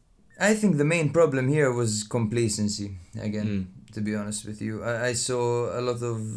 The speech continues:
Speaker 1: lethargy from players like, um, you know, Bakayoko, Kessie,
Speaker 2: Yeah,
Speaker 1: fucking
Speaker 2: Bakayoko
Speaker 1: up.
Speaker 2: was terrible.
Speaker 1: Romagnoli not focused. I'm not sure if it's a problem with focus or just technical ability in that one v one defending. We've seen it for so long. Before we were saying, "Oh,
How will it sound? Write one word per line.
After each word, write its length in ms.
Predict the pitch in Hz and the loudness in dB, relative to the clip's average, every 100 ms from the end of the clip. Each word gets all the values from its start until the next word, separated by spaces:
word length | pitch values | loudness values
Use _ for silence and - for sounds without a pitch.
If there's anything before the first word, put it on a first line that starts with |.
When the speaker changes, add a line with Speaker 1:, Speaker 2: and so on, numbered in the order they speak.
| 113 - - | -10 -14 -8
Speaker 1:
lethargy 760 | 117 107 123 123 117 107 120 110 - | -4 -2 2 2 2 -2 -4 -8 -14
from 240 | - 107 | -8 -4
players 380 | 110 117 113 107 | 0 0 0 -2
like, 260 | 113 110 113 | -4 -4 -4
um, 440 | 110 107 104 95 | -4 -4 -6 -8
you 100 | 107 | -8
know, 300 | 104 101 104 107 - - | -8 -8 -10 -14 -18 -10
Bakayoko, 920 | 107 113 117 113 110 110 113 110 110 | -6 -4 0 0 0 -2 -2 -2 -4
Kessie, 460 | 110 104 110 110 104 - | -4 -4 -2 -4 -6 -10
Speaker 2:
Yeah, 180 | 98 90 | -8 -6
Speaker 1:
fucking 280 | 85 92 110 | -4 -4 0
Speaker 2:
Bakayoko 400 | 92 110 107 87 | 2 2 0 -4
Speaker 1:
up. 60 | 87 | -4
Speaker 2:
was 140 | 85 | -6
terrible. 260 | - 92 117 123 | -6 0 4 4
Speaker 1:
Romagnoli 540 | 120 120 123 120 120 | 4 4 4 4 2
not 200 | 120 107 | -2 -4
focused. 480 | - 120 110 113 131 | 0 0 0 -2 -2
I'm 80 | 131 | -2
not 140 | 131 | -2
sure 120 | 127 | 0
if 80 | 117 | 0
it's 120 | 110 | -2
a 40 | 107 | 0
problem 340 | 123 113 117 | 2 4 2
with 100 | 110 | 0
focus 480 | - 123 107 113 113 | 2 0 2 -2 0
or 80 | 110 | 0
just 260 | 107 107 | -2 -4
technical 460 | - 110 113 104 110 | -4 -2 -2 0 0
ability 400 | 107 110 107 110 | 2 0 0 -2
in 80 | 104 | 0
that 140 | 107 | 0
one 200 | 107 110 | 0 0
v 120 | 107 | 0
one 200 | 107 104 | 0 0
defending. 420 | 104 - 101 98 98 | -2 -6 -8 -8 -6
We've 160 | 107 107 | -6 -4
seen 140 | 113 | -4
it 60 | 107 | -4
for 140 | 107 | -4
so 180 | 107 110 | -4 -2
long. 180 | 107 107 | 0 0
Before 220 | 104 120 117 | 0 2 4
we 40 | |
were 100 | 113 | 2
saying, 260 | 113 113 139 | 0 0 4
"Oh, 160 | 143 | 6